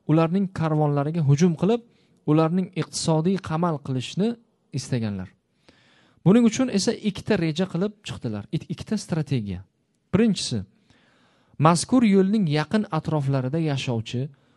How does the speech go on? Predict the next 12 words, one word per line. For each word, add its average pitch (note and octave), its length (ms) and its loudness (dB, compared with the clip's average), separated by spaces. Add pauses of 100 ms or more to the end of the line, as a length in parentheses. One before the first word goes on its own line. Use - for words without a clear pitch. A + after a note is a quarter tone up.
(140)
shuningdek A3 560 2
ushbu A3 460 0
yo'l G#3+ 240 6
bilan F3 280 0
Madina D3+ 540 0
oralig'ida C#3+ 600 0 (760)
turuvchi F#3+ 420 2
qabilalar D#3 640 0
bilan F#3+ 320 -2 (400)
tinchlik F3+ 520 0 (240)
bitimini D3 540 -2
tuzish. B2 500 -6